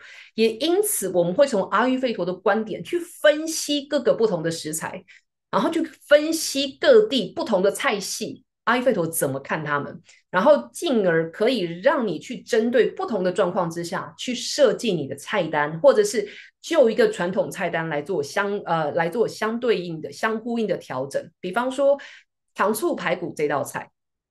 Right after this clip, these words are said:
你在春天要怎么吃，夏天要怎么吃，秋天要怎么吃，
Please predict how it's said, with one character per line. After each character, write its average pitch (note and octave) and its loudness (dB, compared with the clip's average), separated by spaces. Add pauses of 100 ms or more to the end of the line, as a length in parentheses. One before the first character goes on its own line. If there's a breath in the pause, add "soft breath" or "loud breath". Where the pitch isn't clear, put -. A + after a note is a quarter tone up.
(140)
你 E3+ -2
在 D4 6
春 C4 2
天 C4 0
要 G3+ 2
怎 B2 -4
么 - -16
吃， - -14 (240)
夏 C4 0
天 G3 0
要 F#3 2
怎 - -8
么 - -14
吃， - -14
秋 B3+ 4
天 B3 -2
要 A3 4
怎 D#3 0
么 C#3 -8
吃， B2 -12